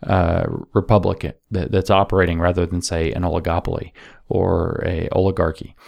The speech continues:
Um, oligarchy is the thing I was looking for.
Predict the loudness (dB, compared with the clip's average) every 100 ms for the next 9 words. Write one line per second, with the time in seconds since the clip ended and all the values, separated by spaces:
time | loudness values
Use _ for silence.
0 | -20 -20 -4 2 4 4 2 -2 -6 _
1 | _ -18 -8 -2 0 2 0 0 -4 -6
2 | -6 -4 -4 -4 -4 -6 -8 -10